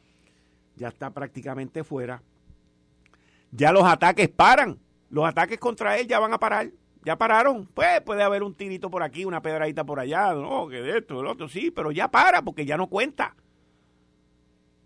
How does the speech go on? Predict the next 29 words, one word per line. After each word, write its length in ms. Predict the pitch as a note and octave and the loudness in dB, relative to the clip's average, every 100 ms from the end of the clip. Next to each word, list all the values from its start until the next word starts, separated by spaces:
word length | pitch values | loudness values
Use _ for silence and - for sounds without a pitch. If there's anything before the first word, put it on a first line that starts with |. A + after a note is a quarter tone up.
| _ _ _ _ | _ _ _ _
Y 140 | A#2 | -14
entonces 580 | G#2+ F#2 C#3 D3+ - G#2+ | -14 -10 -10 -10 -12 -14
la 120 | G2+ | -14
fijación 480 | F#2+ F#2+ E2+ G2 G2+ | -16 -16 -16 -14 -14
está 400 | A2 - C3 C#3+ - | -14 -14 -16 -16 -18
en 140 | F#2 | -18
estos 220 | E2 F#2 | -16 -18
candidatos 540 | - G2 F#2+ F#2 F#2 F#2 | -18 -16 -14 -14 -16 -18
a 60 | |
la 100 | E2 | -18
presidencia, 720 | E2 F#2+ F#2 D#2+ - _ - _ _ _ _ _ _ | -18 -20 -18 -20 -20 _ -20 _ _ _ _ _ _
donde 260 | - G2+ G#2+ | -14 -10 -8
Luis 160 | A2+ A#2+ | -8 -6
Javier, 400 | C3 A2+ A2+ - _ | -6 -6 -8 -16 _
hoy 220 | G2+ F#2 | -18 -14
es 60 | G#2 | -12
el 120 | G2+ | -12
último 500 | A2+ - A#2 A#2 - - | -12 -12 -10 -10 -12 -18
de 140 | F#2 | -18
los 140 | F2 - | -18 -20
que 180 | E2+ | -20
ya 280 | D#2 E2+ F#2 | -18 -16 -16
he 40 | F#2 | -16
mencionado, 680 | G2+ - C#3+ A2+ G2 A2+ _ _ _ _ _ | -16 -14 -12 -12 -12 -16 _ _ _ _ _
que 100 | G#2 | -14
aspira 480 | F#2 _ G#2 G#2+ G#2+ | -14 _ -12 -8 -8
a 80 | G2+ | -10
esa 200 | G2 A2 | -12 -10
presidencia 680 | B2 - C3+ A2 - C3 | -10 -10 -10 -10 -14 -18